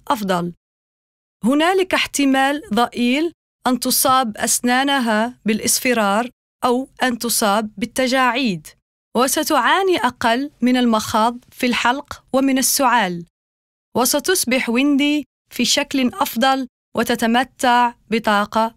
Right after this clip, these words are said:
أكثر، وسيفرحها ذلك. حاليا عند صعودها السلم تصاب باللهث سريعا.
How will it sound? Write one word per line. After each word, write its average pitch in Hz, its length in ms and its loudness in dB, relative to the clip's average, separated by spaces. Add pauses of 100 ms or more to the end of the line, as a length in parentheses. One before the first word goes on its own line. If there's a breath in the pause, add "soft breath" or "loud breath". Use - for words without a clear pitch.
(120)
أكثر، 185 540 -4 (460)
وسيفرحها 277 1040 2
ذلك. 214 640 0 (440)
حاليا 302 680 2 (300)
عند 277 300 2
صعودها 269 600 0
السلم 247 720 0 (320)
تصاب 302 400 2
باللهث 254 720 0 (120)
سريعا. 175 760 0